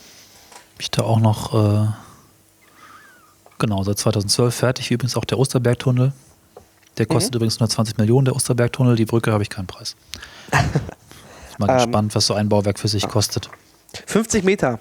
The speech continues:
Speaker 2: maximale Höhe, neunundfünf-, neunundvierzig Meter ganz genau. Ähm, und, äh, schön lang, zwei Kilometer. Das hält, äh, die, äh, das ist, äh, eine Besonderheit, dieser, diese, dieser Tunnel ist halt quasi, äh, oder diese Brücke, sorry,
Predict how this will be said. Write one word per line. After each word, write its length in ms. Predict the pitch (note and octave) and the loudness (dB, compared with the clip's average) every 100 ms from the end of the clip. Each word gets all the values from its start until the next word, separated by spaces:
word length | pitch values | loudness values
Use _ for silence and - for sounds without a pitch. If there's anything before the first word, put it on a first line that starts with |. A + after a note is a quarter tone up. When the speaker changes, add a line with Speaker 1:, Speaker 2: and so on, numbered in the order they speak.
| - | -6
Speaker 2:
maximale 540 | B2+ A#2 - A#2+ A2+ A2 | -4 -2 -2 0 0 0
Höhe, 160 | A2 | -2
neunundfünf-, 460 | A2+ C3+ - B2+ - | 0 -2 -2 -8 -2
neunundvierzig 440 | B2+ B2+ - - - | 0 0 -2 -4 -4
Meter 180 | A2 | -2
ganz 160 | G2 G#2+ | 0 -2
genau. 300 | G#2 G2+ - - - - - - | -2 -2 -2 -8 -16 -16 -16 -6
Ähm, 300 | A#2 A2+ A2+ A2+ - - - - - | -2 0 -2 -6 -18 -20 -20 -12 -8
und, 260 | A#2 - | -6 -4
äh, 80 | A2 | -4
schön 180 | - C3 | -2 0
lang, 220 | B2 B2 | 0 -2
zwei 160 | - A#2+ | -4 -6
Kilometer. 500 | - G#2 G#2 G#2 A2 - - _ _ _ _ - - - - - | -4 -4 -2 -2 -4 -12 -20 _ _ _ _ -20 -20 -20 -20 -8
Das 180 | - C3 | -4 0
hält, 220 | D#3+ D#3+ | 2 2
äh, 320 | - A2 C3 B2+ | 2 2 2 0
die, 360 | - C3+ B2 | 0 -2 0
äh, 300 | B2 A#2+ A2+ A#2 - _ _ _ _ _ _ _ - | 0 -2 -6 -10 -20 _ _ _ _ _ _ _ -6
das 140 | B2+ | -4
ist, 160 | B2 - | -2 -2
äh, 300 | A2+ - - | -2 -2 -4
eine 160 | C3 | -4
Besonderheit, 500 | B2 B2+ C3+ B2+ B2+ | -2 0 2 0 -2
dieser, 160 | B2 A2+ | -2 -2
diese, 320 | - B2 B2 | -2 -2 -2
dieser 220 | A#2 A#2+ | 0 -2
Tunnel 200 | - C3+ | 0 -2
ist 100 | B2+ | 0
halt 140 | B2 - | -2 -2
quasi, 320 | - A#2 A#2+ | -4 -2 -4
äh, 200 | - - | -4 0
oder 160 | A#2 | 0
diese 180 | A2+ G#2+ | 0 -2
Brücke, 240 | A#2 - C3+ | 0 0 -2
sorry, 240 | A2 A2+ | -2 -6